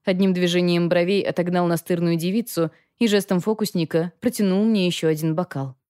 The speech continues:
«Потрясающая картина», сказал он, отойдя чуть в сторону, чтобы поменять ракурс.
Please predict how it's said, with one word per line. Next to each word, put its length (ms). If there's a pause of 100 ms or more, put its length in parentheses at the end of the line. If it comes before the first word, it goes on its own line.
(920)
«Потрясающая 680
картина», 640 (100)
сказал 420
он, 140
отойдя 320
чуть 200
в 40
сторону, 440
чтобы 300
поменять 460
ракурс. 440